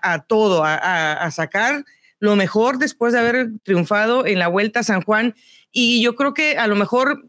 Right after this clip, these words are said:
pues, e-, ellos son punta de lanza, pero bueno, el G W tampoco estuvo tan mal, el nuevo equipo, eh, de licencia colombiana, o sea,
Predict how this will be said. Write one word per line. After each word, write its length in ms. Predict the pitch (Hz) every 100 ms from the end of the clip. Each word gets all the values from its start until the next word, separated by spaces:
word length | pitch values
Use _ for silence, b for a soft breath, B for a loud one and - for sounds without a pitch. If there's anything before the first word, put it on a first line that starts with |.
| -
pues, 160 | 180
e-, 240 | 185 214 -
ellos 220 | 233 262
son 160 | 294 254
punta 300 | 285 269 269
de 100 | 214
lanza, 280 | 294 294 254
pero 140 | 190
bueno, 160 | 214 233
el 80 | 165
G 120 | 190
W 460 | 220 233 214 226 226
tampoco 340 | 220 214 208
estuvo 300 | 214 214 214
tan 240 | 208 175
mal, 400 | 175 190 254 277 - b b b
el 120 | 180
nuevo 220 | 196 226
equipo, 600 | 240 - 214 214 269 302 -
eh, 260 | 202 170
de 100 | 160
licencia 380 | 165 165 202 233
colombiana, 640 | 240 208 175 185 214 233
o 40 | 214
sea, 300 | 202 190